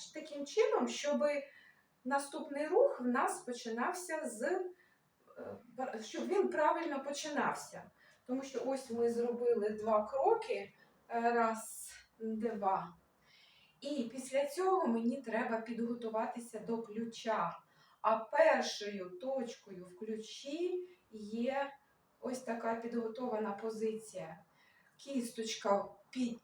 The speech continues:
піднята вверх і коліно протилежно зігнуте, тому що далі в нас іде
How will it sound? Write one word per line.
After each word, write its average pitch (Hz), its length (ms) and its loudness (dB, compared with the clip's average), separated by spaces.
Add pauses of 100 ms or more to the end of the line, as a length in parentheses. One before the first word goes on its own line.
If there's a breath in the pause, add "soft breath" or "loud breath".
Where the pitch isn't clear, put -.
піднята 214 640 0
вверх 277 640 2
і 247 160 -4
коліно 240 560 0
протилежно 220 760 -2
зігнуте, 208 680 -4
тому 202 240 -6
що 220 220 -6
далі 202 360 4
в 185 40 -6
нас 185 260 -6
іде 185 320 -6